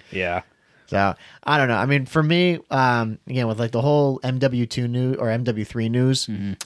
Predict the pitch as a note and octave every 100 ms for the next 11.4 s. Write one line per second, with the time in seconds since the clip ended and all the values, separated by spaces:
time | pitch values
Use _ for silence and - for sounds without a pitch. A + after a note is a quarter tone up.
0 | A#2 A#2 G#2+ G#2 G2 G2 _ _ _ _
1 | _ _ - B2 B2+ A#2+ A2+ B2 A2 A2+
2 | G#2+ A2 A2 A#2+ G2+ G2+ G2+ G2+ G2+ F#2
3 | G#2 G2+ G2 A2 A2+ A#2 B2 B2 A#2 B2+
4 | C3+ - G#2+ F#2+ - - A2 G2+ F#2+ F2+
5 | - _ _ - C#3 C#3 D3 D3+ - B2
6 | A#2 B2 A#2 - B2+ C3+ C3+ B2 - _
7 | _ _ - B2 - C#3+ D3+ C#3 C#3 C#3
8 | D3+ D3 C3 A2 - A2+ - A#2+ A2 A#2+
9 | A#2 A#2+ B2+ - _ A2+ G2+ F#2+ G2 C3
10 | C3+ C3+ - C#3+ C#3 C3 D3 E3+ D3+ C3+
11 | D3 B2+ A2 G#2